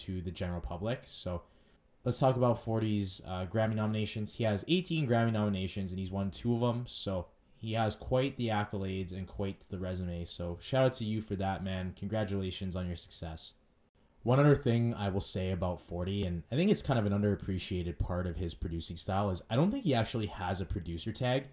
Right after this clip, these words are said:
Just thinking about Drake songs, like, he usually doesn't use a ton of producer tags unless, like, it's, you know, he's collaborating with, like, a Wheezy or a Tay Keith or something, or one of these producers that has a pretty no-, notable tag. But I don't think forty actually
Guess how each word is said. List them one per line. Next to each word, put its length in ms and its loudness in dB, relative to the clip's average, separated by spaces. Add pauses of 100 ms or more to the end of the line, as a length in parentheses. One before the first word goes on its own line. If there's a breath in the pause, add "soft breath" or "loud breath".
(480)
Just 220 2
thinking 260 0
about 300 2
Drake 240 -4
songs, 440 0
like, 240 -4
he 140 -6
usually 300 2
doesn't 480 -4
use 180 -6
a 60 -4
ton 200 -6
of 80 -6
producer 300 -8
tags 300 -4
unless, 260 -4
like, 80 -6
it's, 160 -8 (300)
you 100 -10
know, 80 -6
he's 140 -8
collaborating 400 -2
with, 120 -6
like, 120 -6
a 40 -4
Wheezy 520 -6
or 80 -4
a 40 -8
Tay 220 -10
Keith 320 -10
or 60 -8
something, 420 -8
or 180 -12 (360 soft breath)
one 120 -4
of 40 -2
these 120 -2
producers 380 -6
that 100 -10
has 200 -6
a 40 -8
pretty 240 -4
no-, 320 -4
notable 400 -4
tag. 440 -6 (760 soft breath)
But 220 6
I 40 4
don't 240 4
think 280 0
forty 460 0
actually 680 -2